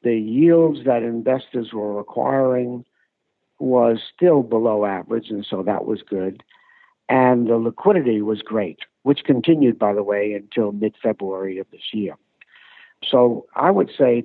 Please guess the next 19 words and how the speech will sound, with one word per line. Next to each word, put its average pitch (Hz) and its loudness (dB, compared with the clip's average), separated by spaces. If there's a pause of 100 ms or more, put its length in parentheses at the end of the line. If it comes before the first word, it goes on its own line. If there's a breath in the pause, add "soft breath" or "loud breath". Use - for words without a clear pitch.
three 165 6
of 127 2
the 123 0
four 120 0
variables 110 -2 (320)
that 107 -2
I 101 -4
look 170 2
at 104 0 (840)
were 123 -2
all 135 4 (100)
signaling 107 0
that 98 -8
we 107 -2
were 101 -2
in 101 -6
a 98 -6
benign 95 -6
cycle 92 -14